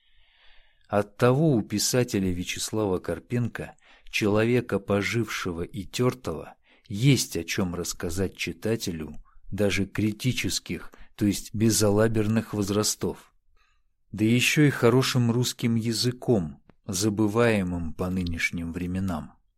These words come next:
Как и многие творцы старшего поколения, он объездил полстраны,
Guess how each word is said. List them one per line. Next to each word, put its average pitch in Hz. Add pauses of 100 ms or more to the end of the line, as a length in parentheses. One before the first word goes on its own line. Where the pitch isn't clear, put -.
(800)
Как 117
и 123
многие 120
творцы 101
старшего 107
поколения, 95 (220)
он 110
объездил 110
полстраны, 117